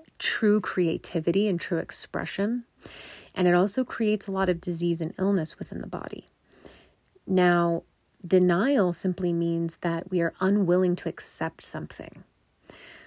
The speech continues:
So whatever it is, it might be our own traumas, our own wounding. It could be our own emotions. It also could be an experience or event or situation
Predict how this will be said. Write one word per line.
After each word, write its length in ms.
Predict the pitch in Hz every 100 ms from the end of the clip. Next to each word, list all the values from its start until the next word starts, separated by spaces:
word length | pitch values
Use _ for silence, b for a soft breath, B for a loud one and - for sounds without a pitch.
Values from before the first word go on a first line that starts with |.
| B B
So 400 | - - 180 170
whatever 600 | 170 165 175 185 208 247 247
it 260 | - -
is, 320 | - 190 185
it 120 | 170 -
might 240 | 170 165
be 160 | 180 -
our 260 | 175 160
own 380 | 170 170 170 170
traumas, 600 | - 180 160 165 185 196
our 160 | 170 160
own 300 | 170 160 165
wounding. 500 | 165 165 170 185 196
It 120 | 190
could 200 | - 170
be 140 | 170
our 140 | 160 -
own 160 | 160 165
emotions. 720 | 160 165 165 - 226 240 233
It 80 | -
also 260 | 170 175 180
could 180 | 196
be 220 | 165 165 -
an 80 | 175
experience 800 | 156 - - 180 180 180 180 185
or 180 | 180 170
event 320 | 165 165 175
or 80 | -
situation 840 | - 160 - - 190 208 - -